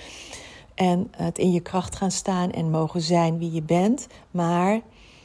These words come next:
ehm, dat stuk rouwproces is over het algemeen wel nodig. En ik merkte ook van de week bij mijn cliënten, toen ze dat zo beseften, dat daar ook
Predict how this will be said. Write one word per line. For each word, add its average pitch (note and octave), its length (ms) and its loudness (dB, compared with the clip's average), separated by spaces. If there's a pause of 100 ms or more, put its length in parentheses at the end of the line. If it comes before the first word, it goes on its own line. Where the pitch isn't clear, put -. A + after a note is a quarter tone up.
(360)
ehm, E3+ 480 0 (240)
dat F#3 200 -2
stuk - 240 -2
rouwproces G3+ 840 2
is G3 240 -2 (240)
over F#3 280 0
het G3 120 -2
algemeen F#3 680 2
wel E3 220 4
nodig. D#3+ 640 0
En D#3+ 100 -4
ik E3+ 120 -4
merkte F#3+ 440 0
ook F3+ 120 -2
van F3+ 180 -2
de F3+ 60 -2
week F#3 240 0
bij F3+ 380 0
mijn F3 220 -4
cliënten, F#3+ 500 -2
toen G3 180 2
ze F#3+ 100 0
dat F3 200 0
zo F3 200 0
beseften, F#3 640 -2
dat G3 160 -2
daar F#3+ 200 0
ook F#3+ 280 0